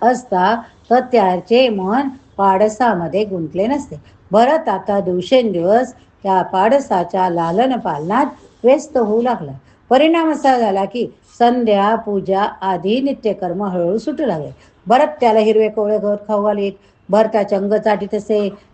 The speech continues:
गळ्यात पाय टाकीत असे. भरताला वाटते की किती सुंदर शहाणे आहे बालक.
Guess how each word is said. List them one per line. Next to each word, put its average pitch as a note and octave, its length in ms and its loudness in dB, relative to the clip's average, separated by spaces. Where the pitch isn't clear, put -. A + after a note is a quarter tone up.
गळ्यात G3+ 180 4
पाय G3 320 0
टाकीत G#3+ 360 -2
असे. G#3 480 -2
भरताला B3 420 2
वाटते G3 280 -4
की C4 140 -4
किती D#4 240 -4
सुंदर D#4 340 0
शहाणे D4 300 0
आहे C#4+ 200 2
बालक. B3+ 260 0